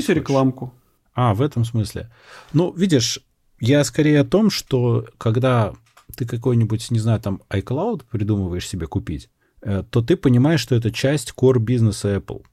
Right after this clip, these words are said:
Speaker 1: потому что это часть их, глубинная часть их экосистемы. Если они там, предположим, реш-, решат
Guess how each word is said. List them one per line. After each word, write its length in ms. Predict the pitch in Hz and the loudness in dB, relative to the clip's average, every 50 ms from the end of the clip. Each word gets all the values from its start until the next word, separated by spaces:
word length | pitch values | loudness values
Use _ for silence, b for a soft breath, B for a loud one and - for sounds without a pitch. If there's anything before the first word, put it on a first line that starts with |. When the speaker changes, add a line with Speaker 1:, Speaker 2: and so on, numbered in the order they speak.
| _ _ - | _ _ -18
Speaker 1:
потому 340 | - - 101 98 110 123 | -8 -4 0 2 2 2
что 180 | 117 - - 117 | 2 2 0 0
это 160 | 110 - 101 | 0 0 -2
часть 420 | - - 131 120 113 117 - - 104 | -2 0 0 2 2 0 -2 -4 -6
их, 240 | 92 - - - - - | -6 -6 -8 -12 -14 -6
глубинная 600 | 95 101 107 117 113 123 131 120 101 92 87 85 | -2 0 2 2 4 4 4 4 4 2 0 -2
часть 320 | - - 101 95 - - | -4 -4 -6 -6 -6 -10
их 120 | - - 92 | -10 -10 -12
экосистемы. 720 | - - 101 - - 110 110 - - 151 175 185 160 117 95 | -8 -8 -8 -6 -6 -6 -8 -6 -4 -4 -2 0 0 0 0
Если 320 | 92 104 98 - - 110 | 0 0 -2 -2 -2 -2
они 220 | 101 101 107 107 104 | 0 2 0 0 0
там, 160 | 98 92 92 | -2 -2 -4
предположим, 540 | - 95 - - 110 110 104 92 98 95 92 | -4 -6 -4 -2 0 0 0 0 0 -2 -2
реш-, 180 | 104 - - | -4 -6 -6
решат 520 | - - 101 104 98 - 120 101 - - | -6 -4 -2 -2 -2 0 -2 -2 -2 -4